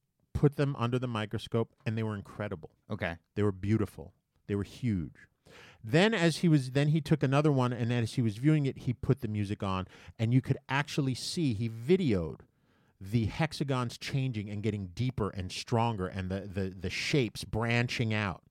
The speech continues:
Speaker 2: Mm-hmm.
Speaker 1: right? So that's amazing. That's with music. I wonder if we could go further with intention.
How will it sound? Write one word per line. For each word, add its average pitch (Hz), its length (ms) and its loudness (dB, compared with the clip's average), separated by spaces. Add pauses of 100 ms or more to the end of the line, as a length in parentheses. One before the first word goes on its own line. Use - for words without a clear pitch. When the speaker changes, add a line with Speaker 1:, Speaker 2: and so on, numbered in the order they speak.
Speaker 2:
Mm-hmm. 101 240 -6 (340)
Speaker 1:
right? 120 260 0 (600)
So - 140 -2
that's 147 300 2
amazing. 120 560 2
That's 143 240 0
with 131 160 0
music. 147 480 -2 (460)
I 117 80 6
wonder 190 280 8
if 170 100 4
we 175 100 4
could 143 140 -2
go 131 120 6
further 180 360 4
with 131 200 2
intention. 98 640 -6